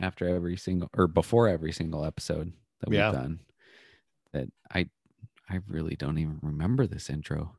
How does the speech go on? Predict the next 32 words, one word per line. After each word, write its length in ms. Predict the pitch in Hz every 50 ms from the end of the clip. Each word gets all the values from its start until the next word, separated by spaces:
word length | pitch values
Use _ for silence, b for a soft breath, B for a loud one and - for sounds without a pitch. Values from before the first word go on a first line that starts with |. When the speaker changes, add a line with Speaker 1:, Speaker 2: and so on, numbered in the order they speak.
| _ _ _ _ _ _ _ _ _ _ _ -
Speaker 1:
now. 360 | 80 80 85 78 80 90 95 - _ _ _ _ _ _ _ _ _
Speaker 2:
You 120 | 151 135 131
don't 100 | 139 143
remember 240 | 143 135 135 143 135
the 100 | 135 131
intro? 380 | 139 139 - 180 202 240 - _ _ _ _ _ -
Speaker 1:
No, 420 | - 85 80 76 76 78 80 82 85
I've, 220 | 85 87 85 117 117 -
I 80 | 95 92
mean, 260 | 104 104 101 98 98
I 160 | 90 87 85 - - 85 - -
kind 220 | - 98 98 95
of 100 | 78 71
remember 480 | 73 69 69 71 67 64 67 67 71 69
it. 140 | 71 - - - _ _ _ _ _ _ _ _ _ _ _ _ _ _ _ _ _ _ _ 117 117
You 140 | 98 98
had 120 | 98 87 -
some 160 | - 95 82
intense, 600 | 76 76 76 - - 110 101 92 - - - -
uh, 300 | 90 85 82 78 76 78
speaking 460 | - - - - 98 95 - 95 92 92
parts. 280 | - 92 98 - - - B B B B B B B
That, 160 | - - - - _ _ - -
consider 460 | - 113 101 - - - 202 214 175
that 200 | 165 175 165 -
your 140 | - 104 95
warm 380 | 90 85 87 92 104 110 110 101
up 180 | 90 85 -
for 140 | - - 95
your 100 | 92 87
little, 340 | 87 92 92 92 92 87 82
uh, 180 | 78 73 64